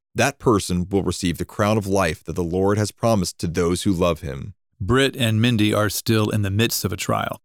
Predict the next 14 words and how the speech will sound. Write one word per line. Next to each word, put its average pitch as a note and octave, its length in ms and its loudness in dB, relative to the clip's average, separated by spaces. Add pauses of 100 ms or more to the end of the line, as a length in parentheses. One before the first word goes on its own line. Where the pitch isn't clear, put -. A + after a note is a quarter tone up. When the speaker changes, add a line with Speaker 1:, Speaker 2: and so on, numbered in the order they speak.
(140)
Speaker 2:
and A2 400 0
we G#3+ 140 0
hope G3+ 200 2
you'll C#3+ 160 4
join A2+ 300 2
us A2 160 0
in G2 100 0
praying A2+ 440 0
for G2 260 -4
them G2 360 -4
to - 80 -2
keep - 300 0
the C3 100 2
faith B2+ 440 0